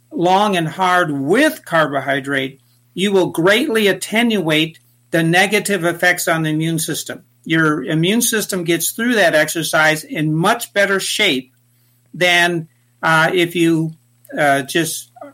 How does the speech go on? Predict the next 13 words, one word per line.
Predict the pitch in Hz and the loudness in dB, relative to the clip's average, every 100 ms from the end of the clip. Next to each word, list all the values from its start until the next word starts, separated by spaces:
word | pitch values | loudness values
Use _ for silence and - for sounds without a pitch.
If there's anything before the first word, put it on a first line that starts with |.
| - | -2
are | 156 151 | 2 4
on | 151 151 | 2 2
water | 160 170 127 104 - | 4 4 0 -4 -8
and | 143 147 | -4 -2
no | 143 | -2
carb | - 147 139 | 0 0 2
at | 139 143 | 2 2
all. | 147 110 - - _ | 2 -2 -10 -20 _
Now, | 185 175 127 - _ - | 0 2 0 -6 _ -2
a | |
lot | 175 208 | 2 2
of | 196 | 0
people | 202 196 196 185 165 | -2 -2 0 0 -2